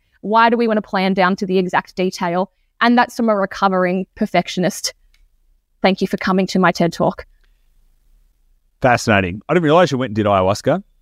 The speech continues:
Speaker 2: Um, and that, that also, w-, that, that sounds like it was a key piece to giving you the capability to unlock some of
Speaker 1: Yeah.
Speaker 2: this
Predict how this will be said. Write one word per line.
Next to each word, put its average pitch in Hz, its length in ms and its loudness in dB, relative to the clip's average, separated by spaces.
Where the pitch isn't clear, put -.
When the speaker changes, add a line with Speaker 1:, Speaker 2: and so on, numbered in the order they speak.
Speaker 2:
Um, 120 600 2
and 113 500 0
that, 127 140 -2
that 123 140 4
also, 120 340 0
w-, 127 300 -6
that, 143 220 -2
that 147 160 2
sounds 139 220 2
like 123 120 2
it 131 40 -6
was 117 120 -2
a 107 40 -4
key 110 280 -2
piece 113 420 0
to 101 480 2
giving 120 220 2
you 117 80 2
the 98 100 -4
capability 107 600 0
to 98 120 0
unlock 101 380 -2
some 113 200 2
of 110 80 2
Speaker 1:
Yeah. 220 80 2
Speaker 2:
this - 160 -8